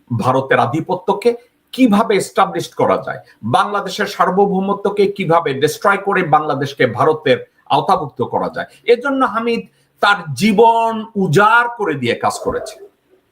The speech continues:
রাষ্ট্রপতি হয়েছে বাংলাদেশে। তাকে রাষ্ট্রপতি বানানো হয়েছে যাতে ঠিকমতো হামিদ ভারতের সেবা করতে পারে।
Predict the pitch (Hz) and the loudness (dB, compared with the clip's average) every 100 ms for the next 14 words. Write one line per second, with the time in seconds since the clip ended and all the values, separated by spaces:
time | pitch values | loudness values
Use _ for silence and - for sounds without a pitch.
0 | - - 180 - 120 - 95 - - - | -16 -2 -2 -2 -10 -10 -18 -20 -20 -20
1 | _ _ _ _ _ 160 127 - - - | _ _ _ _ _ 0 0 -4 -10 -20
2 | 127 - 139 143 135 131 123 123 117 139 | -6 -4 0 0 0 -2 -6 -6 -2 0
3 | 175 180 170 139 127 98 - 85 - - | 0 0 0 2 0 -2 -6 -6 -10 -16
4 | - 117 127 - - 185 - 233 - 95 | -6 -2 0 -2 -2 -4 0 -2 0 -2
5 | - - _ - 151 160 120 98 117 117 | -2 -10 _ -2 0 0 -2 -4 -2 -2
6 | - - - 117 117 - _ - - | -2 -8 -2 -2 -2 -4 _ -20 -20